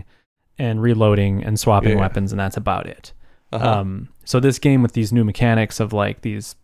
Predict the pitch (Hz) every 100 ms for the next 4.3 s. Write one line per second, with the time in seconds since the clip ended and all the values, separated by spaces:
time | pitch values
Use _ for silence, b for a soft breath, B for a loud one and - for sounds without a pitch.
0 | - 104 135 135 123 120 117 - 110 104
1 | 101 101 101 98 95 - _ _ _ _
2 | - 107 101 98 - 110 101 98 101 -
3 | 117 113 104 107 135 127 117 110 120 117
4 | 117 113 -